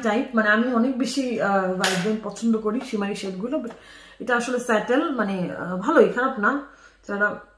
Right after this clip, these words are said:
এই ধরনের settle টাইপের, আহ, পছন্দ করো, তাদের কাছেও ভালো লাগবে, no problem। তো দেখো, আমি এখানে apply করেছি এবং আমি এখন যেটা করবো, এখন আমি গ্লিটারে চলে যাবো এবং গ্লিটারের জন্য আমি, আম, এখান থেকে যে, আহ, হোয়াইট গ্লিটারটা, হোয়াইট না, it's not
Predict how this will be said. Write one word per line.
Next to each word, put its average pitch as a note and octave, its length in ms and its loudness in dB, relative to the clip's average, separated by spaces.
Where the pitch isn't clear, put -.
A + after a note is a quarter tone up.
এই G#3+ 120 0
ধরনের A3+ 280 0
settle G#3+ 400 -4
টাইপের, G#3+ 500 -2
আহ, F#3+ 240 -2
পছন্দ G3+ 320 -4
করো, G#3+ 180 -4
তাদের F#3 300 -4
কাছেও F#3 240 -6
ভালো C4+ 220 0
লাগবে, C4 280 -2
no B3 120 -4
problem। G#3+ 280 -2
তো A#3 80 -2
দেখো, B3 220 0
আমি C#4 120 4
এখানে C4+ 160 0
apply B3 340 2
করেছি B3+ 460 0
এবং A#3 440 2
আমি A3+ 200 2
এখন B3+ 220 -2
যেটা B3+ 180 -2
করবো, B3 240 0
এখন B3+ 200 0
আমি A#3+ 240 0
গ্লিটারে D4 380 4
চলে G3+ 260 2
যাবো G3 220 2
এবং A#3 260 2
গ্লিটারের C#4 500 2
জন্য C4 280 2
আমি, B3 340 2
আম, G3+ 600 2
এখান B3 180 0
থেকে C4+ 240 0
যে, C4+ 280 6
আহ, G3 460 0
হোয়াইট G#3 500 2
গ্লিটারটা, C4+ 480 0
হোয়াইট A3 300 4
না, B3+ 140 2
it's A3+ 220 -4
not B3 120 0